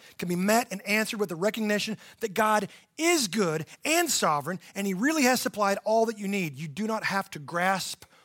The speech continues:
or scheme, but Naomi will continue to do so. Just that life lesson alone would guide us away from so much of the allure of sin. Well, scene,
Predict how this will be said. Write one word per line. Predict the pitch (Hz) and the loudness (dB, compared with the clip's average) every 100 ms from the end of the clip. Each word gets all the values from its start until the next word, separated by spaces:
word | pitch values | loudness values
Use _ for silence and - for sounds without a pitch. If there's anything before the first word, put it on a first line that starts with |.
| _ | _
or | 160 | -12
scheme, | 147 - - 226 226 175 127 113 _ _ _ _ _ _ _ _ _ _ _ | -6 -6 -2 -2 0 -2 -6 -12 _ _ _ _ _ _ _ _ _ _ _
but | 160 160 | -12 -8
Naomi | 165 165 175 175 | -8 -6 -4 -6
will | 156 151 | -6 -8
continue | 147 139 - 170 156 | -8 -12 -8 -6 -6
to | 139 | -8
do | 131 185 | -6 -6
so. | 175 120 101 98 _ _ _ _ _ _ _ - | -6 -12 -16 -20 _ _ _ _ _ _ _ -20
Just | 127 165 180 - | -6 -2 -2 0
that | 180 156 | -4 -2
life | 156 165 156 | -2 -2 -2
lesson | 160 156 | -6 -4
alone | 147 143 151 | -8 -6 -6
would | 139 | -8
guide | 127 151 160 | -2 -2 0
us | 143 | -4
away | 147 147 147 - - | -4 -4 -6 -12 -20
from | - 131 | -14 -10
so | - 175 | -4 -2
much | 180 170 170 | -2 -2 -4
of | 180 131 | -8 -10
the | 143 | -8
allure | 131 151 165 170 156 _ _ _ | -8 -6 -4 -4 -6 _ _ _
of | 139 | -10
sin. | - - 156 120 104 _ | -8 -6 -6 -6 -12 _
Well, | 170 175 147 _ _ _ _ _ _ _ _ | 0 0 0 _ _ _ _ _ _ _ _
scene, | - - 190 139 120 131 | -4 -2 -2 -4 -8 -12